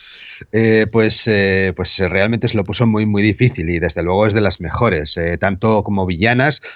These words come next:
como villanos en general. Quiero decir que, que está al mismo nivel que cualquiera de los otros villanos de, de la saga.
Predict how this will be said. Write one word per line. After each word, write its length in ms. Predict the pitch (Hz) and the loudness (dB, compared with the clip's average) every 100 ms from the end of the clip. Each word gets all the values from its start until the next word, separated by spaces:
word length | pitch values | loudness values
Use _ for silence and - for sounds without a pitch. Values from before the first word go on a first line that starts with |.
| - | -2
como 200 | 123 131 | 2 4
villanos 680 | 123 117 131 180 123 92 - | 2 2 2 2 0 -4 -10
en 120 | 92 | -10
general. 520 | - 92 87 82 78 | -8 -6 -4 -6 -6
Quiero 160 | 76 90 | -10 -8
decir 240 | 98 107 | -6 -8
que, 320 | 110 113 104 98 | -2 0 0 -2
que 60 | |
está 160 | - - | -4 -2
al 80 | 104 | -2
mismo 240 | 104 107 | -4 -4
nivel 220 | 104 104 | -4 -4
que 120 | 101 110 | -4 -2
cualquiera 400 | 92 80 104 104 | -2 -2 0 0
de 100 | 104 | 2
los 240 | 98 90 | 0 -2
otros 200 | 104 95 | -4 -4
villanos 360 | 90 92 98 95 | -2 -2 -2 -2
de, 260 | 98 87 87 | -2 0 0
de 100 | 85 | -2
la 100 | 78 | -2
saga. 300 | 107 76 | -2 -2